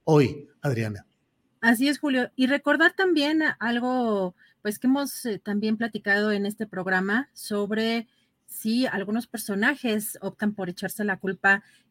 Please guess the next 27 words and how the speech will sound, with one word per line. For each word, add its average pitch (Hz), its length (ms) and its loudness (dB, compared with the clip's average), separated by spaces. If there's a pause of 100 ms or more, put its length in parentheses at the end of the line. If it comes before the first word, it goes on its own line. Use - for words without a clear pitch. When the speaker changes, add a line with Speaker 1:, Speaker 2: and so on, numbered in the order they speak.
Speaker 2:
y 214 120 -2
cómo 202 1000 2
los 180 720 -4 (300)
políticos, 208 880 -4 (320)
pues, 180 160 -4
involucrados 202 760 2
muchas 233 360 2
veces 226 440 -2
no 220 280 4
hablan. 240 640 4 (240)
Vemos 208 460 -2
atorados 202 440 -4
algunos 202 380 -4
casos 190 380 -4
como, 180 380 -2 (400)
eh, 175 240 -4
los 185 180 -2
de 185 100 0
Lozoya, 220 540 0
pero 202 160 0
incluso 208 380 -2
desde 196 320 0
las 185 220 2
entrañas 226 500 2
de 202 100 0
las 180 180 0
fiscalías, 226 760 2